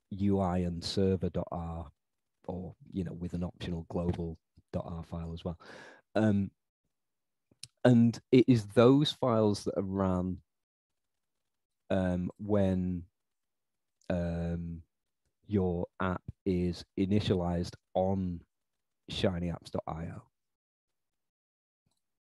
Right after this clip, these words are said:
Um, we can,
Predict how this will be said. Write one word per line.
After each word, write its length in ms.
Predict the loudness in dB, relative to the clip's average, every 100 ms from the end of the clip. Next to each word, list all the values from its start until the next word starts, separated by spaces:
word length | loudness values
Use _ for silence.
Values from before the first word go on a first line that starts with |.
| -20 -20 _ -2
Um, 340 | -2 -2 -6 -10 -20 -20 -20 -20 _
we 280 | 2 2 2
can, 640 | 2 2 2 0 -2 -4